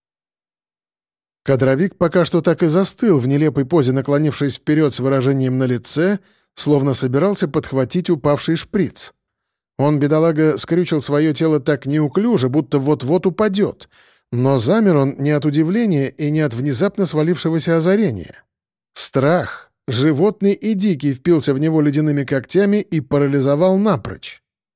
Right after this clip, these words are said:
Сам шприц уже давно покинул своё место — и теперь я держал его крепко в руке.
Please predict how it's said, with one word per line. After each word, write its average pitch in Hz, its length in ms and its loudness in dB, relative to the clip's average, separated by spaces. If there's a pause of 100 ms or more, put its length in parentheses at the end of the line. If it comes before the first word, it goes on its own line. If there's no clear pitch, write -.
(180)
Сам 185 260 0
шприц 226 340 -2
уже 185 220 2
давно 156 400 0
покинул 214 480 -2
своё 139 320 0
место — - 480 -4 (360)
и 127 100 0
теперь 208 360 0
я 208 100 4
держал 151 380 2
его 170 180 0
крепко 139 380 -2
в 131 60 0
руке. 151 440 -2